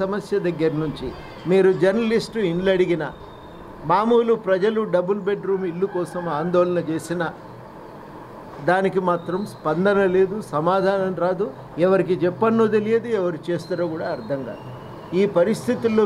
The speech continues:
మేము అనుకున్నది ఏంటంటే ఈ దోపిడీ అంతం కాకపోతే, ఈ నిరంకుశ ని-, పాలన పోకుండా తెలంగాణ అయితే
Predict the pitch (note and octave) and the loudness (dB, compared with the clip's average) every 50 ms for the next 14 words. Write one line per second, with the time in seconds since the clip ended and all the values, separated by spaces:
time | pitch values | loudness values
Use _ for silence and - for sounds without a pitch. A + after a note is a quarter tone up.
0 | G3 G#3 G3 F3+ E3 E3+ F3 F3 E3+ G3+ F#3 F#3 F#3 D#3 D#3 D#3 D3+ C#3+ D3 C#3+ | 4 2 2 2 2 2 0 0 0 0 0 2 0 0 0 -2 -2 -2 -4 -4
1 | B2+ A2+ C#3+ F3 A3+ A#3+ - - - - - - E3 F#3+ A3 G3+ D#3+ F3 G#3 A3+ | -4 -4 -2 -2 -2 -2 -4 -8 -14 -14 -8 -2 0 2 2 4 4 4 4 4
2 | A3 A3+ B3 A#3 G#3+ G#3+ G#3 F#3 D#3+ D3+ D3+ F#3 F#3 F3+ E3+ E3 C#3+ C3 - C#3+ | 4 2 0 2 2 4 2 2 0 0 -2 -2 -2 0 0 0 -2 -2 -4 -8
3 | - - A#2 A2 - - G#2+ - - - - - - - - - - - - - | -8 -8 -8 -10 -10 -10 -12 -12 -12 -14 -16 -16 -16 -16 -16 -16 -16 -16 -14 -14
4 | - - - - - - - - - - - - - - - - - - - - | -14 -14 -14 -14 -14 -14 -14 -16 -16 -14 -16 -14 -14 -14 -14 -14 -14 -14 -14 -14
5 | - - - - - - E3+ G3+ A#3 B3+ B3 A#3 A3+ G#3+ G#3+ A#3 A#3+ - A3+ G#3+ | -14 -14 -14 -14 -10 -4 0 2 4 6 6 6 6 6 4 2 2 0 -2 -2
6 | - G#3 A3 A3 G3 G3 G3 F#3+ F#3+ - E3+ F#3 G3+ G#3 G#3 G3 F#3+ F3+ - E3 | 0 0 0 2 4 2 2 2 0 0 2 2 2 2 2 2 0 0 0 -2
7 | F3 F3 F3+ F#3 F3 D3+ C#3+ C#3+ C3+ C3 - - - - - - - F3+ F3 G3 | -2 -2 -2 -2 -2 -2 -2 -2 -4 -4 -8 -12 -14 -14 -14 -4 0 2 4 4
8 | A#3+ C4 C4 B3+ B3 A#3+ A#3 A3+ A3 A3 G3+ E3+ E3 - | 4 4 4 4 4 4 2 2 2 2 2 0 0 -2